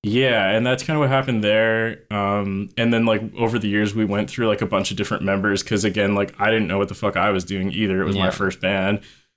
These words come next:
Speaker 1: So, you know, we had members we didn't get along with, or musical differences, or whatever the case might have been.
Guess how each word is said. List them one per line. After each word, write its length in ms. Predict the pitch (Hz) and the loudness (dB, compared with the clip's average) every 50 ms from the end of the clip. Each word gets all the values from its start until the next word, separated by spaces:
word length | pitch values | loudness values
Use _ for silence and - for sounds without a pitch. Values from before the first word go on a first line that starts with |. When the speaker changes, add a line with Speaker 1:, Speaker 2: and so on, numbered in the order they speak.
| _ _ - | _ _ -8
Speaker 1:
So, 140 | - - 101 | -4 0 0
you 140 | 98 95 98 | 2 2 2
know, 260 | 98 95 92 92 92 | 2 2 2 0 0
we 400 | 95 101 101 95 98 101 92 - - _ _ _ - | 0 0 0 0 0 -2 -4 -8 -14 _ _ _ -8
had 300 | - 104 110 101 95 95 | -2 0 0 2 2 2
members 340 | 107 107 104 104 107 101 95 | 2 2 2 2 2 0 0
we 100 | 110 104 | 0 0
didn't 180 | 95 98 101 95 | 0 0 -2 0
get 100 | 85 98 | 0 0
along 380 | 110 123 143 151 147 143 143 143 | 2 2 2 2 2 2 2 2
with, 480 | 143 139 139 139 135 135 131 135 135 | 2 2 2 4 2 2 0 0 -2
or 200 | 113 101 95 95 92 | -2 -2 -2 0 0
musical 560 | 104 110 110 107 - 113 - 113 110 110 104 | 0 0 0 -2 -4 -4 -4 -2 0 0 0
differences, 580 | 98 107 104 - 110 107 98 - 107 107 98 110 | 0 -2 -4 -2 -2 -2 -2 0 0 0 0 2
or 60 | 110 | 2
whatever 300 | 117 131 131 127 120 123 | 2 4 2 2 2 0
the 60 | 117 123 | -2 -2
case 260 | - 113 110 110 - | -2 -2 -2 0 0
might 140 | 107 98 98 | 0 0 0
have 100 | 95 92 | 0 -2
been. 380 | 95 92 95 98 104 208 208 | -2 -2 -2 0 0 -2 -2